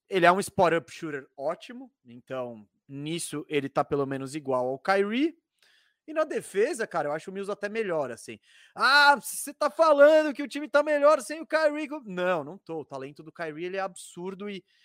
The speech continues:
por ter esse talento, ele consegue fazer coisas individuais que, que colocam ele em outro patamar. Então, ele, ele, ele é absurdo, né? Tipo, nessa questão de, de talento. Porém, com a chegada do Mills aí,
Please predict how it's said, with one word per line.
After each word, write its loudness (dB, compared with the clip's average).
por -8
ter -4
esse -2
talento, -4
ele -8
consegue -12
fazer -8
coisas -6
individuais -6
que, -14
que -8
colocam 6
ele -2
em -6
outro -10
patamar. -8
Então, -8
ele, 0
ele, -6
ele -2
é 4
absurdo, 0
né? -8
Tipo, -14
nessa -10
questão -8
de, -12
de -8
talento. -2
Porém, 4
com -8
a -4
chegada 0
do -4
Mills -2
aí, -4